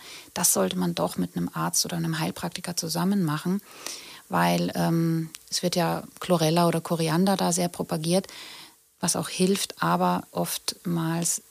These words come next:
in dem Sinne hilft, dass es aus dem Gewebe rausgelöst wird, aber der Körper es nicht richtig rausbringt. Und dafür ist doch ein Chelat, was das Quecksilber packt,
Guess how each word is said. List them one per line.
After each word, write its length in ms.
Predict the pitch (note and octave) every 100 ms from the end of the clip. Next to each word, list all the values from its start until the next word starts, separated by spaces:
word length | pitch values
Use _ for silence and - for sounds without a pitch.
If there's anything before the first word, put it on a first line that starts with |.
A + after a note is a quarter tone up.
| -
in 220 | F3+ E3+
dem 200 | D#3 E3
Sinne 200 | F3 F3
hilft, 280 | E3+ F3 -
dass 100 | D#3+
es 120 | E3 D#3
aus 120 | D#3
dem 120 | D#3
Gewebe 500 | D3 C#3+ D3 G3 A#3
rausgelöst 760 | G3 F#3+ - F3 F3 F3 - F3+
wird, 300 | F3 E3+ - - - - -
aber 220 | - F3 E3+ -
der 80 | D#3
Körper 340 | - F#3 -
es 140 | - -
nicht 180 | F3 -
richtig 360 | - E3+ - - D#3
rausbringt. 840 | E3+ - - D#3 D3 C#3+ - - -
Und 360 | F2+ D#3+ - - -
dafür 360 | D3+ F3+ F#3+
ist 300 | E3+ E3 -
doch 200 | E3 E3
ein 220 | - E3+ D#3
Chelat, 600 | - D3+ D3+ E3 E3+ E3+
was 160 | D3
das 320 | - D3 - - - - -
Quecksilber 800 | E3 D#3+ - F3 D#3+ E3 D#3 D3+ - - - - -
packt, 460 | - A3+ - -